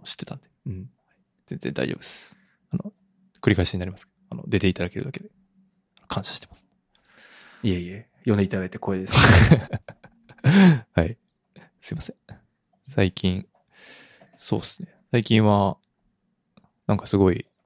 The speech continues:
Speaker 1: なんだろうな。あの、ラグビーを見に行ったっていう話が一番なんか、
Speaker 2: うん。
Speaker 1: でかそうな話かなと思いましたけど、近況としては。
Speaker 2: そ-、そうやな。最近やったことで一番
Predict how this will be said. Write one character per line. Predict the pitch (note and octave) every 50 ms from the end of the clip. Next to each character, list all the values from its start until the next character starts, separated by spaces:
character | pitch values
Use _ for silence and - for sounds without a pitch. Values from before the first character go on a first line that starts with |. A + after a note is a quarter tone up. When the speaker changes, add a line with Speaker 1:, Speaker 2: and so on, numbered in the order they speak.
| _ _ _ _ _ _ _ _ _ _ _ _ _ _ _ _ _ _ _ _ _ _ _ _ _ _ - _ _ _
Speaker 1:
な | - A#2
ん | G#2+
だ | -
ろ | -
う | -
な。 | C#3+ - _ _ _ _ _ _ _ _ _ _ _ _ _ _ _ _ _ _ _ _ - -
あ | F#2+
の、 | - - - - _ _ _ _ _ _ _ _ _ _ _ _ _ _ _ _ _ _ _ _ _ _
ラ | - A#2+ A#2+
グ | A2+
ビ | - - - C3+ - _ _ _ _ _ _ _ _ _ _ _ _ _ _ _ _ -
ー | -
を | A2 F#2+ F#2 F2+
見 | F#2 F#2+
に | G2+
行 | F#2+ F#2+
っ |
た | - F2
っ | - -
て | -
い | F#2+
う |
話 | F2+ F2+ F2 -
が | A#2 - A2
一 | F#2 - -
番 | F2 E2+ D#2+
な | D#2+
ん | E2+
か、 | - - - _ _ _ _ _ _ _
Speaker 2:
う | _
ん。 | _ -
Speaker 1:
で | A#2+
か | - F#2
そ | - - -
う | -
な | - - - - _ _ _ _ _ _ _ _ _ _ _ _
話 | - - F#2 F2+ -
か | - -
な | F2+ F2+
と | - -
思 | F#2+ F#2+
い |
ま | F#2+ F#2+
し | -
た | -
け | - -
ど、 | - - - _ _ _ -
近 | - - A2 F#2+
況 | F2+ - -
と | - -
し | - -
て | - -
は。 | - - _ _ _ _ _ -
Speaker 2:
そ-、 | - - - - - - - - - - _ _ _ _
そ | - - - - D#3 C#3+ B2+ G2 F2+ E2+
う |
や | E2 E2
な。 | F2 F#2+ A2 A2 A#2+ - -
最 | - - - D3 D3 C#3+
近 | D3 - D3+ D3 C#3+
や | C#3+ D3
っ | C#3+ -
た | - A#2
こ | G#2 G#2+
と | G2 F#2+
で | G2 G2+
一 | G2+ G2 - - A#2
番 | A#2+ A2+ A2 G#2+ G#2+ G#2+ - -